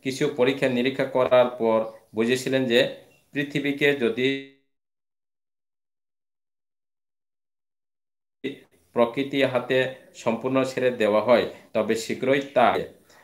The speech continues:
যদি পুরাতা পুরা ইয়াফারি রেখায় অমাহায় কাটা গাছ বা আগাছা প-, আহ,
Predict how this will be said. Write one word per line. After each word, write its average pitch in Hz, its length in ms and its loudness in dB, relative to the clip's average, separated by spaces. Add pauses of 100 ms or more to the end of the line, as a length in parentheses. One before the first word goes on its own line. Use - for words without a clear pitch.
(220)
যদি 117 200 2
পুরাতা 160 380 6
পুরা 131 460 4
ইয়াফারি 120 380 2
রেখায় 110 360 0
অমাহায় 113 400 -2
কাটা 107 220 2
গাছ 110 260 0
বা 135 100 2
আগাছা 110 460 0
প-, - 160 -8
আহ, 110 300 -4